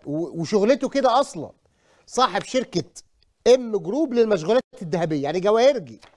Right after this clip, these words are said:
قال لك: "لا، لا، لا، لا، مش عارف انت اللي حصل". ايه اللي حصل يا معلمين؟ ايه اللي حصل؟ قال لك: "لا، لا،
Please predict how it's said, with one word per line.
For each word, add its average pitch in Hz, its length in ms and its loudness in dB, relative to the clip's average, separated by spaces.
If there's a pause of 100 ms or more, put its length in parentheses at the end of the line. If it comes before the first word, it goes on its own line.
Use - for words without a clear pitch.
(200)
قال 359 120 -4
لك: 339 160 -4
"لا، 359 180 0
لا، 359 120 0
لا، 359 160 -2
لا، 320 140 -4
مش 269 160 -10
عارف 302 340 -4
انت 277 200 -6
اللي 196 120 -4
حصل". 175 420 -2 (800)
ايه 254 60 6
اللي 254 140 -2
حصل 226 260 -8
يا 147 60 -6
معلمين؟ 113 340 -14
ايه 170 60 -12
اللي 180 120 -6
حصل؟ 127 240 -14
قال 226 180 -14
لك: 277 160 -14
"لا، 302 60 -14
لا، - 180 -18